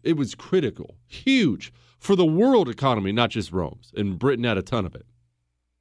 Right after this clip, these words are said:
And get this, another thing the Romans loved about Britain, specifically the Iceni tribe, oysters.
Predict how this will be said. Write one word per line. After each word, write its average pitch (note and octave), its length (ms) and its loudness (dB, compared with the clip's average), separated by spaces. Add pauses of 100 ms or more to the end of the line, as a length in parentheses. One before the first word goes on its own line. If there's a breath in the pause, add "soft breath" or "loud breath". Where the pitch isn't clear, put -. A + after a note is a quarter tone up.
(580)
And C#3 200 0
get E3+ 160 0
this, G3 280 0 (380)
another C3 400 2
thing F#3+ 560 -2
the A#2 100 0
Romans B2+ 440 0
loved B2 360 0
about D#3+ 280 -2
Britain, F#3+ 340 -4 (340)
specifically D3 720 -2
the C#3+ 160 0
Iceni E3 540 -2
tribe, G#3+ 480 -4 (2250)
oysters. F3+ 680 -6